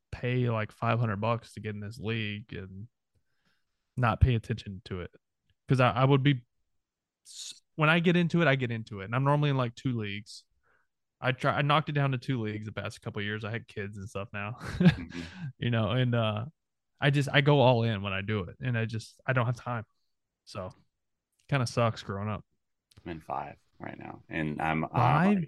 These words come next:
Speaker 2: I'm
Speaker 1: Dude,
Speaker 2: already
Speaker 1: you have a
Speaker 2: sweating right now.
Speaker 1: problem.
Speaker 2: And each, mm-hmm.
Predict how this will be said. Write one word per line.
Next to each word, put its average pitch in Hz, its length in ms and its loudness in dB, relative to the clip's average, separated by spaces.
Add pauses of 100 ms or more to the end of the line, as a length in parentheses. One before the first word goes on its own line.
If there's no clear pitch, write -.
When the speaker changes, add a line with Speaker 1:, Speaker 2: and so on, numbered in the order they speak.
(100)
Speaker 2:
I'm 87 60 2
Speaker 1:
Dude, 90 80 6
Speaker 2:
already 85 140 4
Speaker 1:
you 85 60 2
have 190 80 -2
a - 40 -2
Speaker 2:
sweating 73 280 -4
right 69 180 -8
now. 107 120 -2
Speaker 1:
problem. 156 540 -4 (100)
Speaker 2:
And 92 120 2
each, 98 240 4
mm-hmm. 90 1000 -4